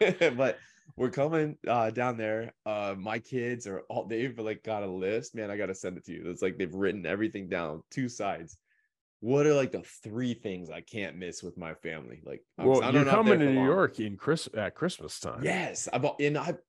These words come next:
Speaker 1: always wanted to do this.
Speaker 2: Yeah, it's
Speaker 1: The,
Speaker 2: great.
Speaker 1: the, you know, the football game's the icing on the cake 'cause
Speaker 2: Of
Speaker 1: my
Speaker 2: course.
Speaker 1: kid loves the Eagles, and we're gonna get heckled in the stands. But other
Speaker 2: It's
Speaker 1: than
Speaker 2: awesome.
Speaker 1: the football game, what else? What are the three
Speaker 2: So
Speaker 1: things?
Speaker 2: have the, have the, have the kids watched Home Alone?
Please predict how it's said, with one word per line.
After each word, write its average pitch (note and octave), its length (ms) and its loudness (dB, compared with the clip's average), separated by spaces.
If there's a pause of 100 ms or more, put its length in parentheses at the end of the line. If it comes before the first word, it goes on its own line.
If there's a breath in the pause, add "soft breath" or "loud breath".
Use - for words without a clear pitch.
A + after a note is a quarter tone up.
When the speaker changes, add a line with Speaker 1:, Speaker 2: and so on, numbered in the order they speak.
(120)
Speaker 1:
always C#3 480 6
wanted A#2 300 -2
to G2+ 60 -14
do G#2+ 200 -8
this. E2+ 300 -8
Speaker 2:
Yeah, G#2 140 0
it's G#2+ 140 -4
Speaker 1:
The, - 20 0
Speaker 2:
great. B2 320 4
Speaker 1:
the, - 40 -20 (420 soft breath)
you A#2 100 -4
know, B2 80 2
the G#2+ 80 0
football C#3+ 340 2
game's A2 320 -6
the F2+ 140 -6
icing G2+ 340 -6
on F2+ 100 -10
the D#2 80 -14
cake G2 340 -4
'cause F#2 140 -8
Speaker 2:
Of - 0 -
Speaker 1:
my F2 140 -2
Speaker 2:
course. - 0 -
Speaker 1:
kid G#2 260 2
loves F#2 260 -4
the - 180 -14
Eagles, F2 380 -4
and E2 160 -12 (340 soft breath)
we're E2+ 80 -8
gonna F#2 120 -4
get E2 140 -8
heckled F2+ 320 -8
in F#2 60 -4
the E2+ 60 -10
stands. F#2 440 -6
But G2 140 -2
other C3+ 180 4
Speaker 2:
It's - 20 0
Speaker 1:
than C3+ 80 8
Speaker 2:
awesome. C#3+ 100 6
Speaker 1:
the - 0 -
football A2 360 0
game, G#2 280 -6
what A2 160 0
else? F#2+ 340 -4
What G#2+ 180 -2
are A2 80 2
the E2+ 120 -4
three A2+ 260 -4
Speaker 2:
So - 0 -
Speaker 1:
things? D3+ 340 6 (180)
Speaker 2:
have C3+ 280 6
the, B2 160 2 (100)
have B2 180 2
the, A#2 260 -2
have A#2 160 -4
the A2 80 -4
kids D#3+ 360 4
watched A#2 360 2
Home A2 240 2
Alone? F#2+ 400 -4